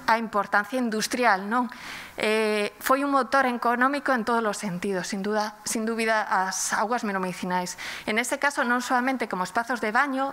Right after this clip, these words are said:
de tratamento, de saúde e de ocio, senón tamén, bueno, a riquísima industria que se levou a cabo en torno ás augas, aproveitamento de bebida destas augas, coas embotelladores, embotelladoras, perdón,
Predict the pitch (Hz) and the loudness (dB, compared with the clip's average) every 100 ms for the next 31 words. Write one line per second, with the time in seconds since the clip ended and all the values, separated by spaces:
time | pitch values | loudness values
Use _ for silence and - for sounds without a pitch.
0 | 302 208 180 170 180 226 254 247 202 - | -2 -2 -2 -2 -2 -2 0 -2 -2 -2
1 | 180 247 247 202 180 - 208 190 196 240 | 0 0 0 0 -4 -4 -2 0 2 0
2 | - 294 370 - - - - 240 220 214 | 0 -2 -2 -6 -10 -10 -6 -2 0 0
3 | 220 240 277 277 269 180 - - 185 180 | 0 0 0 0 0 -2 -6 -2 0 0
4 | 185 226 233 262 247 269 - 277 247 214 | -2 -2 0 0 0 -2 0 -2 -2 -4
5 | - 185 185 - - - 208 208 247 254 | -2 -2 -2 -6 -12 -4 0 2 2 2
6 | 247 277 226 240 214 185 - 269 254 247 | 0 0 0 -2 0 -2 0 0 2 0
7 | - 208 202 202 196 196 254 240 254 - | 0 -2 -2 -2 -2 -2 -2 -2 -4 -6
8 | - - - 208 190 180 240 262 190 - | -14 -14 -8 -4 -2 0 0 -2 -4 -6
9 | - - 220 214 202 196 190 226 269 208 | -14 -6 -4 -2 -2 0 0 0 -2 -4
10 | 185 208 185 180 165 170 185 226 277 320 | -4 -4 -2 0 0 0 2 2 0 -4
11 | - - - - - 208 196 190 180 175 | -10 -18 -18 -16 -8 -4 -2 -2 0 0
12 | 196 254 285 294 - 226 226 262 | 0 0 0 -4 -8 -6 -4 -4